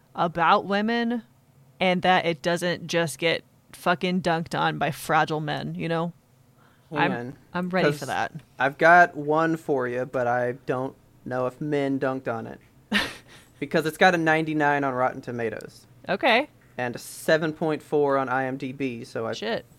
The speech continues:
Speaker 2: feel like it's pretty unanimously enjoyed then.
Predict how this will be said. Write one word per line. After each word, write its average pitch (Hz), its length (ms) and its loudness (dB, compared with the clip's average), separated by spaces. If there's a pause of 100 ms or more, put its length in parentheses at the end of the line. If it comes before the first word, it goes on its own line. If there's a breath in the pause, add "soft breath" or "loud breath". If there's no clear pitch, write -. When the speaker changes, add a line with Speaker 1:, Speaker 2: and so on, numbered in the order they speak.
(180)
Speaker 2:
feel 226 360 4
like 143 600 0 (1300)
it's - 80 -20
pretty 233 260 0
unanimously 156 960 -2
enjoyed 113 500 -8
then. - 220 -14